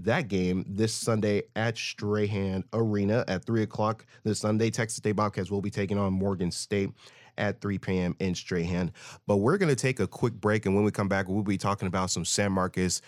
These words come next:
High School basketball, both for the men and women, and dig into a little bit of national sports with college football Heisman talk and bowl game predictions. But don't go anywhere. You're listening to Bobcat Radio on K T S W eighty-nine nine.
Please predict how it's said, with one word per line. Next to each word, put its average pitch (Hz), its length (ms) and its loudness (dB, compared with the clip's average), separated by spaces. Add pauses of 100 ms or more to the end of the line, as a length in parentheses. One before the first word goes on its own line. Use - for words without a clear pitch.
(180)
High 101 180 0
School 98 280 0
basketball, 98 520 2
both 95 280 2
for 101 80 2
the 95 80 4
men 98 200 4
and 98 240 2
women, 101 320 4
and 147 260 2
dig 113 220 2
into 110 240 0
a - 20 0
little 101 180 4
bit 95 200 0
of 90 100 -2
national 92 460 0
sports 90 260 -2
with 82 140 -4
college 95 320 0
football 85 360 0
Heisman 107 440 0
talk 107 280 0 (100)
and 110 360 4 (260)
bowl 98 320 2
game 92 240 2
predictions. 82 540 -4
But 90 140 -2
don't 110 160 2
go 113 160 4
anywhere. 95 440 2
You're 98 160 0
listening 104 320 2
to 95 140 0
Bobcat 92 460 -2
Radio 95 500 0
on 87 140 0
K 98 180 -2
T 95 260 0
S 87 140 0
W 90 400 0 (340)
eighty-nine 80 420 2
nine. 78 260 0